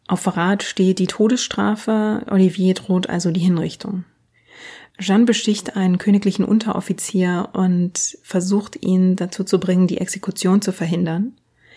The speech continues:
Der Unteroffizier wird aber festgenommen und gesteht. Er wird begnadigt, aber Olivier wird zur Sicherheit in ein anderes Gefängnis verlegt.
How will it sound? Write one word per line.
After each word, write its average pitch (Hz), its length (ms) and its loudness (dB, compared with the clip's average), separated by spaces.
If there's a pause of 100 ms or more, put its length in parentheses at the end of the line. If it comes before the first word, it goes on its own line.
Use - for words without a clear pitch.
(320)
Der - 100 -2
Unteroffizier 208 560 2
wird 208 100 0
aber 190 140 0
festgenommen 220 720 0
und 190 220 0
gesteht. 190 720 -4 (260)
Er 190 160 2
wird 240 160 4
begnadigt, 196 880 -2
aber 180 500 0 (440)
Olivier 190 440 4
wird 208 140 0
zur 196 140 -2
Sicherheit 185 320 0
in 180 120 -2
ein 175 120 -2
anderes 165 320 -2
Gefängnis 165 420 -2
verlegt. - 640 -10